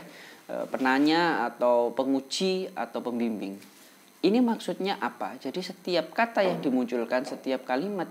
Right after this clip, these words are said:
yang dimunculkan dalam sebuah penulisan ilmiah itu akan sangat berpengaruh. Maka dari itu,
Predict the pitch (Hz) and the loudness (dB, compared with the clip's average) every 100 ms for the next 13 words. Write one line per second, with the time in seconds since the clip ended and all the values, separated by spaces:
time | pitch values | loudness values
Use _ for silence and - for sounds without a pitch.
0 | 143 143 120 120 117 117 120 120 110 107 | -6 -6 -4 -4 -4 -6 -6 -6 -6 -6
1 | 110 - - 117 113 156 185 - - _ | -10 -16 -6 -2 2 2 0 -14 -20 _
2 | _ _ 165 214 214 143 123 120 113 110 | _ _ -2 0 -2 -4 -4 -4 -2 -4
3 | 98 104 - 160 151 143 131 120 120 110 | -4 -8 -6 -6 -4 -6 -6 -6 -8 -8
4 | 101 85 71 - - - 110 120 120 110 | -8 -8 -10 -14 -16 -14 -12 -8 -6 -6
5 | - 113 185 254 | -8 0 4 4